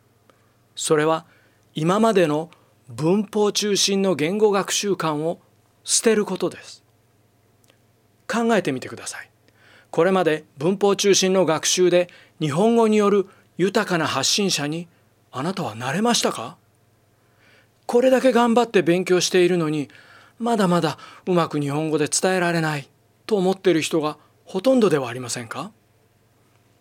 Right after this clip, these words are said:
文法を勉強したら、その言語をきっちり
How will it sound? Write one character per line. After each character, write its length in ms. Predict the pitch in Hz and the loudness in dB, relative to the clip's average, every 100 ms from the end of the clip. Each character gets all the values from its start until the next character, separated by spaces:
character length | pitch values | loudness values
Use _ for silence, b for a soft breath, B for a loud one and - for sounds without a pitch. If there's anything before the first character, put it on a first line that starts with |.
| _ _ _ _ _ _ _ _ | _ _ _ _ _ _ _ _
文 320 | 123 131 165 185 | -12 -4 -2 -2
法 320 | 185 185 175 | 2 4 4
を 60 | |
勉 280 | 156 156 170 | 2 0 0
強 220 | 170 160 | -2 -2
し 120 | 143 - | -2 -2
た 100 | 170 | -2
ら、 180 | 117 - b b | -4 -10 b b
そ 220 | b - 180 | b -2 0
の 100 | 196 | 2
言 220 | 202 180 | 0 2
語 200 | 156 165 | 2 2
を 120 | 170 b b | 0 b b
き 140 | - - | -12 -12
っ 40 | _ - | _ -4
ち 180 | - 240 | -4 -2
り 180 | 156 | -6